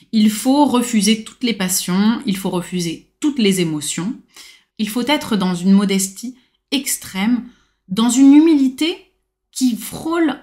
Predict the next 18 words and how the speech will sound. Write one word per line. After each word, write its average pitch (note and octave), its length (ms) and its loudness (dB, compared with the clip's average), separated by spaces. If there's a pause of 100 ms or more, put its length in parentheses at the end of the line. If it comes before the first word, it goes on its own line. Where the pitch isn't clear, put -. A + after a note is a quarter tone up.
la F#3+ 140 0
négation G#3+ 600 2
de D#3+ 120 -2
soi. - 460 -12
Tout D#4 120 -6
ce A#3 160 -4
mouvement A3 440 4
se G3+ 180 -2
fonde B3+ 260 2
en F3 100 0
grande C4 380 2
partie C4 640 -4
sur B3+ 360 -2
les F3+ 160 0
apprentissages F#3+ 800 -4
de A#3 180 0
saint G#3 340 -2
Augustin. E3+ 420 -8